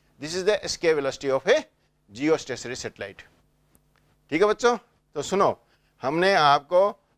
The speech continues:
किसी भी सैटेलाइट की काइनेटिक एनर्जी हमने बता दी, हमने उसकी पोटेंशियल एनर्जी बता दी, उसकी टोटल एनर्जी बता दी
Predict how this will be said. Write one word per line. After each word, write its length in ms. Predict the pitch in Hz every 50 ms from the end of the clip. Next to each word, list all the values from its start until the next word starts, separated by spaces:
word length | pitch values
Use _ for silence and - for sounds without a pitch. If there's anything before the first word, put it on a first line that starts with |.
| _ _ _ -
किसी 260 | 151 147 - - 208 202
भी 200 | 180 165 185 196
सैटेलाइट 460 | - - - _ - 160 160 160 156 -
की 220 | - 180 202 208 - - _ _ _ _ _ _ _ _ _ _ _ _ - -
काइनेटिक 300 | 123 127 139 139 165 160
एनर्जी 240 | 160 165 160 165
हमने 200 | 147 143 160 165
बता 240 | 160 156 156 165 160
दी, 180 | 156 175 190 185 - _ _ _ _ _ _ _ _ _ -
हमने 200 | 117 127 143 151
उसकी 180 | 139 - - 127
पोटेंशियल 400 | - - 151 175 180 185 185 180
एनर्जी 180 | 180 175 180
बता 200 | 165 151 190 175
दी, 240 | 170 160 180 180 180 _ _ _ _ _ -
उसकी 220 | 110 - - 120
टोटल 360 | 110 - 170 170 165 190 190 180
एनर्जी 280 | 180 185 180 180 185
बता 240 | 170 180 147 185 175
दी 220 | 175 175 180 180